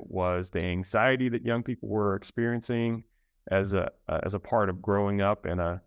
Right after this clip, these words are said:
high pressure, um, society for, for young people, they began to identify those needs, and then they began to look for ways that they could live into,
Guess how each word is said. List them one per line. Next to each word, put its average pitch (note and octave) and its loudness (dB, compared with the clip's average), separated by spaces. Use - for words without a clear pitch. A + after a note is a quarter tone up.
high G#2 4
pressure, F#2+ 0
um, F2 0
society G#2+ 0
for, F2+ -2
for G2 -4
young G2+ 0
people, A#2 -2
they A#2+ 2
began B2 2
to A#2 2
identify A2 2
those F#2 -2
needs, A2 -2
and G#2 0
then C3 2
they A#2+ 2
began G2+ 0
to F#2+ -6
look G2 -4
for F#2 -4
ways F#2 2
that F2 -6
they F2 2
could F2 -2
live F#2 0
into, F2 0